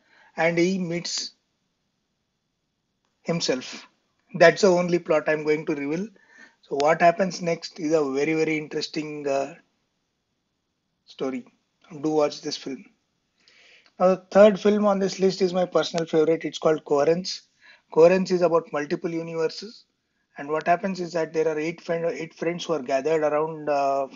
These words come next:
who have gathered for dinner or something. And there is a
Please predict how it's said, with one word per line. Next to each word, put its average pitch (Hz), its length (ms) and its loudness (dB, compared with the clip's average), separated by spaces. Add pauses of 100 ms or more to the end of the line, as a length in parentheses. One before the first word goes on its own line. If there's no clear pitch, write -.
(260)
who 156 260 -4
have 147 160 0
gathered 156 340 4
for 151 220 0
dinner 147 320 -4
or 151 80 -4
something. 175 460 -6 (580)
And 165 480 -2 (680)
there 170 220 4
is 175 80 -4
a 185 320 2